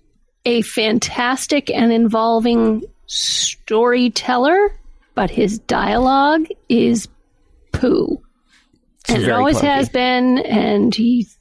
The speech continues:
Speaker 1: it's, I don't know that it's ever gonna get better at this point. But, uh, yeah, the tropes, I have a list.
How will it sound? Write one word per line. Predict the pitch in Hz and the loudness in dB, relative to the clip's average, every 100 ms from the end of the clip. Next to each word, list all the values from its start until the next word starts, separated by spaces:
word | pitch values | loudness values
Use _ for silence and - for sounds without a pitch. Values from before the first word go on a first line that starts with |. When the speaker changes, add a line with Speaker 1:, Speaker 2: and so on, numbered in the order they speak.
| - | -6
Speaker 1:
it's, | 202 - - - - | -4 -4 -10 -14 -6
I | 202 220 | -4 0
don't | 226 240 | 0 2
know | 233 | 0
that | 233 226 | 2 0
it's | 208 | 0
ever | 220 226 | 0 2
gonna | 226 | 2
get | 220 226 | 2 0
better | 240 226 | 2 0
at | 226 | 0
this | 214 214 | 0 -2
point. | 233 220 214 - - - - - - _ - | 0 2 0 -4 -16 -20 -20 -20 -20 _ -6
But, | 226 220 - | 0 0 0
uh, | - 220 220 | -2 0 0
yeah, | 262 277 | 0 0
the | 240 | 0
tropes, | 214 311 403 | 0 -2 0
I | 302 | 0
have | 359 | 2
a | 311 | 2
list. | 427 605 - - | 2 0 -2 -6